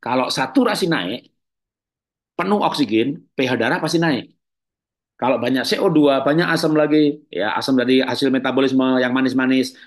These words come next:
P H darah turun. Nah, kalau Anda tadi pasang oximeter yang dua ratus kali, itu pada hitungan ke berapa dia seratus persen? Dulu saya nggak bisa,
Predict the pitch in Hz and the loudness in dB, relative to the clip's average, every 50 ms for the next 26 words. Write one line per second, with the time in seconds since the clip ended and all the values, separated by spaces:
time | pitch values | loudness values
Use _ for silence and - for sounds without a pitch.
0 | _ - 117 110 101 104 104 120 123 - 110 104 107 87 - - _ _ - 85 | _ -2 0 0 0 0 0 -2 -2 -2 -2 -2 -2 -2 -6 -8 _ _ -12 -12
1 | - - _ _ _ _ _ _ _ _ _ _ _ - 135 139 156 - 156 170 | -12 -12 _ _ _ _ _ _ _ _ _ _ _ -6 -4 -2 -2 -2 -2 -2
2 | 185 185 - 156 143 131 139 123 117 117 - - 117 104 107 110 - 107 98 113 | -2 -2 -2 -2 -2 0 0 0 0 -2 -2 -4 -4 -4 -4 -6 -6 -6 -6 -6
3 | 120 - - 92 82 82 82 - _ - 98 101 104 - 110 110 113 104 95 95 | -6 -6 -6 -6 -6 -6 -8 -10 _ -8 -6 -6 -4 -2 0 0 0 0 -2 -4
4 | 117 107 - 117 113 110 95 92 - 127 123 165 156 147 117 123 - 131 120 123 | -4 -4 -4 -2 -2 -2 -2 -2 -2 -2 -2 0 0 -2 -2 -2 -2 -4 -2 -2
5 | 139 123 123 127 117 107 113 110 107 104 - 107 123 - 104 95 92 101 117 117 | 0 0 0 -2 -2 -2 -2 -2 -2 -2 -2 -2 -2 -2 -4 -4 -2 -2 -4 -4
6 | - 107 87 - 104 - - 90 - 82 76 - _ _ _ _ _ _ _ _ | -4 -4 -6 -6 -8 -10 -10 -10 -8 -10 -10 -12 _ _ _ _ _ _ _ _
7 | _ _ _ _ _ _ _ _ _ _ _ _ - 101 120 127 151 165 135 98 | _ _ _ _ _ _ _ _ _ _ _ _ -2 0 0 0 2 0 -2 -2
8 | - 196 113 113 | -2 -2 -2 -2